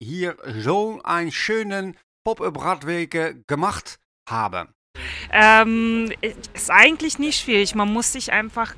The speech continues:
Speaker 2: trauen, mehr Platz von den Autos zu nehmen, weil wenn wir ihnen mehr Platz geben, dann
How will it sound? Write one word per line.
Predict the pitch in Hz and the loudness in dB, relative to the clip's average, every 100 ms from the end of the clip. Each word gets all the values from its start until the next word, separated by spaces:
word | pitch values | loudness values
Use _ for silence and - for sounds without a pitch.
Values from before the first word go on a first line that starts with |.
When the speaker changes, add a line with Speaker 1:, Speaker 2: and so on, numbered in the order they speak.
| - | -8
Speaker 2:
trauen, | - 233 277 277 226 | 0 2 2 -2 0
mehr | 240 247 | 0 0
Platz | 233 233 202 | -2 -4 -4
von | 233 | -4
den | 226 | 2
Autos | 233 254 233 - | 4 2 -2 -4
zu | 190 | -4
nehmen, | 180 180 180 | -4 -2 0
weil | 190 | 0
wenn | 190 202 | 0 -4
wir | 220 233 - | 0 0 0
ihnen | 220 214 202 208 | -4 -6 -8 -6
mehr | 202 | -6
Platz | - 277 - - | 2 0 0 -4
geben, | 196 190 190 | -4 -2 -2
dann | 190 196 | -2 -2